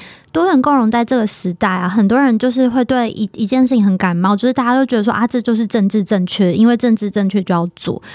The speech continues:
但其实我真的必须要说，我觉得多元共融它有一个真正很核心的精神，就是它想要鼓励每个人都去无所畏惧的活出真正的自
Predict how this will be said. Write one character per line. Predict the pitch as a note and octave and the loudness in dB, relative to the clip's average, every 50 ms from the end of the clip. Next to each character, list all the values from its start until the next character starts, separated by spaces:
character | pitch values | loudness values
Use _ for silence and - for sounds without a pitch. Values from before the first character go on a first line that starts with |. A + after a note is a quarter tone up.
| - - - | -20 -8 -4
但 | E4+ F#4+ F#4 | -4 -4 -4
其 | - - B3+ A3 | -4 -4 -4 -2
实 | G3 A3+ A3 A3 | 0 0 0 0
我 | G#3+ G#3+ G3 F#3 | 2 0 0 0
真 | F3+ - A3+ A#3+ C4+ | 0 0 2 2 2
的 | C4+ A3+ | 2 2
必 | - A#3+ | 0 -2
须 | A3+ - A#3+ | -2 0 0
要 | G#3 G3+ G#3+ | 0 2 0
说， | G#3+ - - A3 G#3+ | 0 0 0 0 2
我 | G#3 F#3+ | 0 0
觉 | - G3 | 0 0
得 | G3 | -2
多 | F#3+ - A#3 B3 C4+ | 0 0 0 2 2
元 | C4 A3 G3+ | 2 0 0
共 | G3 - A#3+ A3+ G#3+ G3 | -2 -2 -2 0 0 -2
融 | F#3+ F#3 F#3+ | -2 -4 -6
它 | - F#3 G#3 G#3+ | -6 -4 -4 -2
有 | A3 G#3 F#3 | 0 0 0
一 | |
个 | F3+ F#3+ F3+ | -2 -4 -6
真 | - - - G#3 G#3 G#3+ A3 | -6 -4 -2 0 2 2 2
正 | - B3 A3+ G#3+ | 2 2 0 2
很 | F#3 G3 F3+ F3 F#3 - - | 2 2 0 0 -2 -4 -6
核 | - - G3+ F#3 F#3+ | -4 -2 0 2 2
心 | G3 - - - G#3 G3+ G#3+ | 0 0 0 2 2 2 2
的 | G3+ F#3+ F3+ | 2 0 -4
精 | - - G3+ G3+ G#3 G#3+ | -2 0 0 0 0 0
神， | - - F#3+ F#3 F#3+ | 0 0 0 0 0
就 | G#3 G#3+ | 0 -2
是 | - - B3+ | 0 -2 -4
它 | - - A#3 B3+ | -4 -2 -4 -4
想 | B3 - G3+ F3+ | -2 -2 -2 0
要 | F#3+ G3 | 0 -2
鼓 | F#3+ - G3+ F#3+ G3 | -2 -2 -2 -2 0
励 | A3 A3 A3 | 2 2 2
每 | G3 F#3 F3+ F3+ | 2 0 -2 -2
个 | - F#3 | -2 -2
人 | F3+ F#3 F#3 F#3 | -2 0 0 0
都 | G3+ G3 G3 G3+ | 0 0 0 -2
去 | - - A3+ G3+ | -2 -2 -2 -2
无 | - G3 F#3+ F#3 | 0 -2 -4 -2
所 | - G#3 F3+ F3 | -2 0 0 2
畏 | F#3 G3 F#3+ F#3 | 2 0 0 -2
惧 | - - G3 | -2 -4 -4
的 | F3 F3+ F3+ | -2 -2 -2
活 | - F#3 F3 | -2 -2 -4
出 | - - F#3 | -4 -6 -8
真 | F3 - F3+ F3 F3 | -8 -6 -4 -4 -4
正 | F3 F#3 F3 | -2 -4 -4
的 | E3 F#3+ | -4 -6
自 | - - G3 | -6 -8 -12